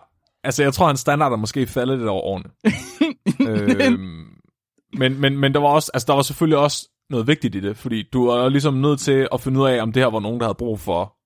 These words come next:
Speaker 1: en anden form for hjælp. Øh,
Speaker 2: Klart. Mhm.
Speaker 1: så kunne man ligesom henvise dem til, til en, en, en psykolog eller en psykiater, der kunne hjælpe dem med det, med det, der nu måske var,
Speaker 2: Ja.
Speaker 1: i stedet for,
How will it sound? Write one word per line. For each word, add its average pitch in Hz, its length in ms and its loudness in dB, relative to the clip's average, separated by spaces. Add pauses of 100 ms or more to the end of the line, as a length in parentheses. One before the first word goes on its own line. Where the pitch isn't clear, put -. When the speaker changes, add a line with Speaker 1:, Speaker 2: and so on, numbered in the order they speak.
(100)
Speaker 1:
en 113 180 -8
anden 117 220 -2
form 90 260 -6
for 101 100 -8
hjælp. 92 320 -6 (640)
Øh, - 120 -16
Speaker 2:
Klart. 135 300 0 (200)
Mhm. 147 340 4 (320)
Speaker 1:
så - 160 0
kunne 131 120 0
man 120 120 2
ligesom 120 200 2
henvise 117 480 2
dem 98 100 2
til, 98 400 -2 (120)
til 98 340 0
en, 98 100 -2 (180)
en, 107 100 -2 (300)
en 117 60 -2
psykolog 104 380 2
eller 87 100 0
en 92 60 -4
psykiater, 101 480 0
der 87 100 -2
kunne 104 140 0
hjælpe 98 240 -2
dem 92 80 0
med 90 140 0
det, 95 180 -2
med 101 140 4
det, 98 100 -2
der 92 40 -4
nu 87 100 -2
måske 85 400 -6 (100)
var, - 120 0
Speaker 2:
Ja. - 60 -2 (120)
Speaker 1:
i 110 60 -4
stedet 101 340 0
for, - 280 -6